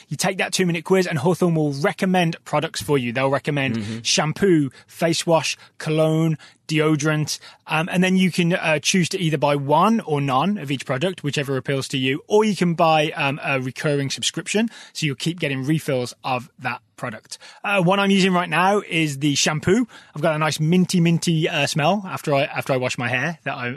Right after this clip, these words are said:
Speaker 1: I quite like. I also like their deodorant. They've got a roll-on deodorant that feels very, um, substantial in a good way.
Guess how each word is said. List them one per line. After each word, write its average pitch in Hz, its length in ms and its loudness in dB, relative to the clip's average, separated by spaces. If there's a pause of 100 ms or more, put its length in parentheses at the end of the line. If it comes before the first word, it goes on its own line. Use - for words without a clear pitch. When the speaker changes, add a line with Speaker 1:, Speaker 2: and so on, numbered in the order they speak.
(140)
Speaker 1:
I - 80 -16
quite 123 240 -10
like. 143 260 -6 (260)
I 156 80 0
also 214 180 2
like 214 140 2
their 180 100 2
deodorant. 151 360 2
They've 135 100 -6
got 160 100 0
a 151 60 -2
roll-on 185 580 4
deodorant 151 520 0
that - 120 -16
feels 135 240 -2
very, 147 380 2
um, 131 240 0 (180)
substantial 143 720 -4
in 127 120 -6
a 120 80 -4
good 117 160 -8
way. - 200 -18